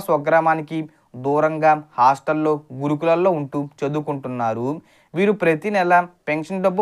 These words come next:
పొందేందుకు తమ గ్రామాలకు వెళ్లాల్సిన అవసరం ఉంది. ఇది వారికి కష్టతరంగా మారటమే కాకుండా ప్రయాణ వ్యయం, అదనపు శారీరక కష్టాలు కూడా కలిగించేది.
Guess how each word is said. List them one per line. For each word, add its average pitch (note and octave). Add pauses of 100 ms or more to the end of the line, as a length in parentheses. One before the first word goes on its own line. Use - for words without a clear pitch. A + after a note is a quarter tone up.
(140)
పొందేందుకు D#3+ (420)
తమ F#3 (120)
గ్రామాలకు D3+ (280)
వెళ్లాల్సిన D#3+ (100)
అవసరం D#3+ (100)
ఉంది. A#2 (540)
ఇది F#3+ (100)
వారికి F3+ (300)
కష్టతరంగా F3 (120)
మారటమే D#3+
కాకుండా D3 (440)
ప్రయాణ D3+ (100)
వ్యయం, D3+ (280)
అదనపు D3+
శారీరక D#3
కష్టాలు D#3
కూడా F3+
కలిగించేది. C3